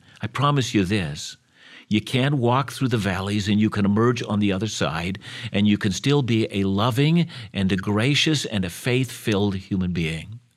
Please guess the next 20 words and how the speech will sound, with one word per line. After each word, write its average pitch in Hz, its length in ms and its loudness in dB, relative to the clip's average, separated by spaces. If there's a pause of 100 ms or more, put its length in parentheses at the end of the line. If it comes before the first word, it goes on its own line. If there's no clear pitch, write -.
(720)
But 127 140 0
if, 123 140 -2
on 127 100 4
the 135 140 6
other 160 160 4
hand, 95 340 0
that 110 140 -2
we 127 120 4
make 120 280 2
expectations 110 840 -2
and 98 120 2
demands 104 420 0
on 92 160 0
God, 90 460 -2 (480)
we'll 104 160 2
find 123 380 2
ourselves 95 680 -2
angry 117 680 2 (540)
and 87 140 -2
despairing. 92 640 -4